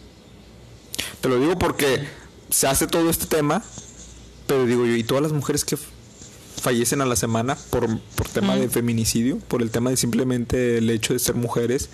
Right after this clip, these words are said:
Speaker 1: aquí en Matamoros? Tú, vamos ahorita si quieres al Oxxo, vamos a agarrar el periódico, vemos.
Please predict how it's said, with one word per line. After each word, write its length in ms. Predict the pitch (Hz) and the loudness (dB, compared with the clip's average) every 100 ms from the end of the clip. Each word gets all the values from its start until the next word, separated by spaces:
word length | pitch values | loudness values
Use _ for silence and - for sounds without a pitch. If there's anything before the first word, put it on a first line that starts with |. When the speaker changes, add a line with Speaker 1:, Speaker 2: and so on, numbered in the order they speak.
| - - - | -14 -10 -4
Speaker 1:
aquí 360 | 135 - 127 | -4 -2 -2
en 100 | 117 | 0
Matamoros? 640 | 131 127 127 120 123 - - - - - - | 0 0 -2 -2 -4 -8 -10 -16 -16 -18 -12
Tú, 160 | - 131 | -4 0
vamos 320 | 127 147 165 | 2 2 2
ahorita 200 | 156 143 - | 0 0 -2
si 80 | |
quieres 200 | - 156 | 0 0
al 80 | 147 | 0
Oxxo, 200 | 170 - | 0 0
vamos 220 | 165 135 147 | 0 0 0
a 40 | |
agarrar 140 | 139 147 | 2 0
el 40 | |
periódico, 480 | 147 151 170 165 160 | 0 2 0 2 0
vemos. 460 | 160 165 214 226 | 0 0 -2 -4